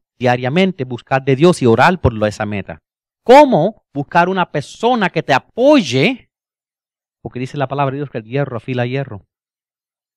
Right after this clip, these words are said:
Por eso es que estamos en la iglesia. Por eso hay tanto poder aquí. Porque aquí nos ayudamos el uno al otro.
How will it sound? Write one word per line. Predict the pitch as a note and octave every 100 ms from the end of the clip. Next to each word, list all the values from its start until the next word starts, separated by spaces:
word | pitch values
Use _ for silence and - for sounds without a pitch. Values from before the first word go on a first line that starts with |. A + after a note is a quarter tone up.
| _ _ _ -
Por | D#3
eso | F3 F#3+
es |
que | F3+
estamos | - E3+ D#3
en | D#3
la | C#3+
iglesia. | C3+ D3 - F#2+ D#2+ - _ _ _ _ _ _ _ _ _
Por | C#3
eso | D3+ -
hay | E3+
tanto | F3 E3+ E3+
poder | - C#3 D#3+ D#3
aquí. | C3 - F#3 A2+ _ _ _ _ _ _ _ _ _ _ _ _
Porque | C3 A#2+
aquí | - E3+
nos | E3
ayudamos | - C3+ B2 C#3+ D#3 C#3 A#2+
el | A#2
uno | C3 C3+
al | C3+
otro. | C3 G2